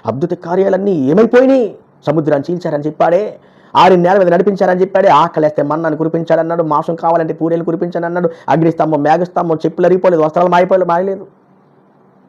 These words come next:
నలభై సంవత్సరాలు అరణ్యంలో పోషించి నడిపించాడే,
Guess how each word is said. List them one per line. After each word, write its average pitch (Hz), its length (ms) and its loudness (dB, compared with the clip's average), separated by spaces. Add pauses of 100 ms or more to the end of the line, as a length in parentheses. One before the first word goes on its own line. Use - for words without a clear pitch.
(200)
నలభై 160 240 2
సంవత్సరాలు 185 380 0
అరణ్యంలో 185 360 2
పోషించి 190 380 -2
నడిపించాడే, 202 720 0